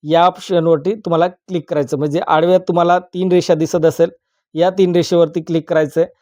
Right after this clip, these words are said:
आणि या ठिकाणी तुम्हाला भरपूर ऑप्शन दिसणार आहेत. बघा, about, अ, आवाज सॉफ्ट, डॉक्युमेंट, असं भरपूर ऑप्शन तुम्हाला दिसणार आहेत. तर आ-, तुम्हाला कोणत्या या ऑप्शनवरती क्लिक करायचं आहे, बघा, स-, आवाज सॉफ्ट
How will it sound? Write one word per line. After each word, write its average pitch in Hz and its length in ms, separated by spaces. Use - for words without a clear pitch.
आणि 170 200
या 175 100
ठिकाणी 165 320
तुम्हाला 160 320
भरपूर 165 380
ऑप्शन 175 300
दिसणार 160 320
आहेत. 156 120
बघा, 156 300
about, 151 380
अ, 147 280
आवाज 160 300
सॉफ्ट, 156 480
डॉक्युमेंट, 156 600
असं 160 180
भरपूर 170 380
ऑप्शन 175 300
तुम्हाला 160 280
दिसणार 143 320
आहेत. 120 120
तर 143 80
आ-, 147 140
तुम्हाला 165 340
कोणत्या 165 460
या 175 180
ऑप्शनवरती 165 480
क्लिक 160 240
करायचं 156 260
आहे, 208 100
बघा, 131 280
स-, - 220
आवाज 175 540
सॉफ्ट - 440